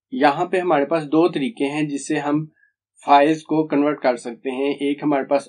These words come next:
online तरीका है और एक हमारे पास offline तरीका है। यहाँ मैं आपके साथ दोनों ही तरीके share करूंगा कि आप इसको कैसे Word में convert कर सकते हैं। यहाँ पे जैसे कि मेरे पास आपने लिखा हुआ है कि यहाँ पे जेपीजी to Word है, यहाँ पे पहली ही website है,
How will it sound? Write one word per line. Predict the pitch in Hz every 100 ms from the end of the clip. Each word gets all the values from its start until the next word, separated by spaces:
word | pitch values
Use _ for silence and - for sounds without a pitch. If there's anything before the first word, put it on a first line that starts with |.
| -
online | 127 139 165
तरीका | 160 156 156 143
है | 147
और | 147 139
एक | 139 143
हमारे | 147 135 120
पास | 120 156 -
offline | 147 131 139 120
तरीका | 123 110 123
है। | 120 131 - -
यहाँ | 143 143 170
मैं | 180
आपके | 156 - 156
साथ | 160 156
दोनों | 135 160 190 202
ही | 208
तरीके | 143 135 143
share | 131 131 135
करूंगा | 139 135 135 139
कि | 139 143 135
आप | 139 143 147
इसको | 147 147 - 143 143
कैसे | 139 131 120 143 143
Word | 131 127
में | 123 143
convert | 135 131 117
कर | 110
सकते | 104 107 - 113
हैं। | 107 _ _ _ _ _
यहाँ | 135 139
पे | 143 156
जैसे | 143 131 151
कि | 160
मेरे | 151 143 147
पास | 147 139
आपने | 143 - 143
लिखा | 139 - 151
हुआ | 143 127
है | 127
कि | 143
यहाँ | 135 127
पे | 123 135
जेपीजी | 123 110 139 135 143 139
to | 139 120
Word | 120 143 139
है, | - 180 -
यहाँ | 135 143
पे | 151
पहली | 151 143 147
ही | 170
website | 165 143 - 143 135
है, | 135